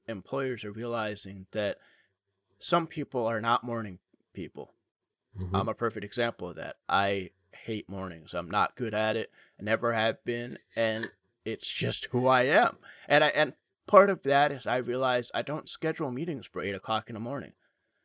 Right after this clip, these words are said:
Speaker 1: I schedule meetings for ten, eleven, lunchtime, 'cause that's when I'm awake, I'm fully functional, and I, and I'm doing what I need to do. So,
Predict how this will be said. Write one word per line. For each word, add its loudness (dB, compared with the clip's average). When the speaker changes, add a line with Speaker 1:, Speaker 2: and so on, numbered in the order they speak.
Speaker 1:
I -4
schedule -4
meetings -8
for -4
ten, -6
eleven, -6
lunchtime, -4
'cause -6
that's 2
when -6
I'm 0
awake, -2
I'm -6
fully -8
functional, -10
and -8
I, -8
and -6
I'm -8
doing -8
what -6
I -8
need -16
to -20
do. -6
So, -2